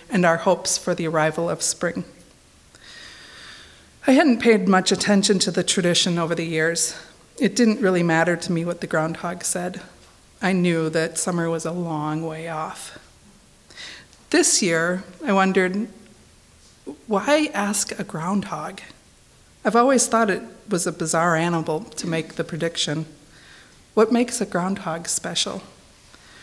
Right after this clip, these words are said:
Why ask a rodent about the end of winter? And why do we keep asking year after year, especially since some argue that they're correct only about a third of the time,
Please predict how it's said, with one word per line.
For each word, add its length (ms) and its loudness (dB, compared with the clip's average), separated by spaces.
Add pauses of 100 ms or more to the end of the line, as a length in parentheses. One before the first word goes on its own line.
(460)
Why 200 0
ask 480 -4
a 60 -2
rodent 640 2
about 420 0 (480)
the 120 0
end 160 0
of 100 -4
winter? 400 -6 (360)
And 160 2
why 200 4
do 80 0
we 100 0
keep 260 -2
asking 580 -2
year 500 2
after 320 -2
year, 580 2 (320)
especially 560 2
since 480 -2 (300)
some 260 2
argue 460 2 (100)
that 220 -2
they're 160 6
correct 560 0
only 200 4
about 240 4
a 60 4
third 280 0
of 100 -2
the 80 0
time, 480 -4